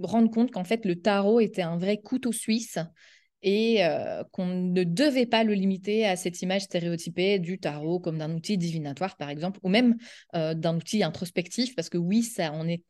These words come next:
c'en est un, mais ça peut être tellement, tellement plus de choses. Donc, c'est ce qui m'attire beaucoup dans le tarot et c'est ce que j'aime transmettre, euh,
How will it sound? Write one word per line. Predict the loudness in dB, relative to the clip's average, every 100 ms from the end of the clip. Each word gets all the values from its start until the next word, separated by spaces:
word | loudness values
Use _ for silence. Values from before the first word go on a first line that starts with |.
| -18
c'en | -2 0 2
est | 2 2
un, | 0 2
mais | 0
ça | 0 -4
peut | 0
être | 0 0 -4 _
tellement, | 4 4 2 0 2 0
tellement | 2 0 0
plus | -4 -6 -8
de | -8
choses. | -6 -4 -4 -8 -14 -20 -20 -20 _ _ -4
Donc, | -2 0
c'est |
ce | 0
qui | 4
m'attire | 6 6 4 4
beaucoup | 4 4
dans | -2 -2
le |
tarot | -2 0 0
et | -2
c'est | -6
ce |
que | -6
j'aime | 0 2 2 -2
transmettre, | -4 -8 -4 -6 -8 -16 -12 -10
euh, | -8 -10 -12 -14 -16